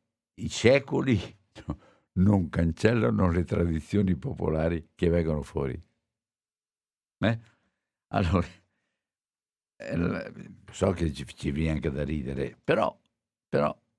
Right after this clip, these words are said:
eh, non, non è nato per caso, eh?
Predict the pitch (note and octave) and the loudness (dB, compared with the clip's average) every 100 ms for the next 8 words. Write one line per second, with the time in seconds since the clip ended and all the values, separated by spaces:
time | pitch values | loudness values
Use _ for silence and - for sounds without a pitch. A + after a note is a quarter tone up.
0 | _ G2 F#2+ F#2 F#2+ A2 A#2 G#2 A2+ C3+ | _ 0 2 4 6 6 4 4 4 4
1 | B2 F2 F#2 - - - - B2+ A2 - | 4 4 2 -2 -2 -4 -6 -6 -8 -14
2 | - - B2+ | -6 -2 0